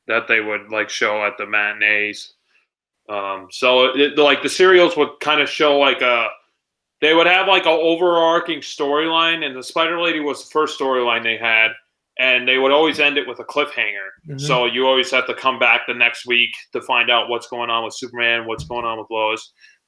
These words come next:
Speaker 1: Um, they never showed Superman fly physically. It was always Superman flying,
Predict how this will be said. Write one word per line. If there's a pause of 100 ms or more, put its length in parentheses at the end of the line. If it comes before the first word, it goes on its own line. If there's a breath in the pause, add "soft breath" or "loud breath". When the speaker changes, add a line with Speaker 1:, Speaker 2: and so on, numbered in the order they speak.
Speaker 1:
Um, (120)
they
never
showed
Superman
fly (160)
physically.
It
was
always
Superman
flying,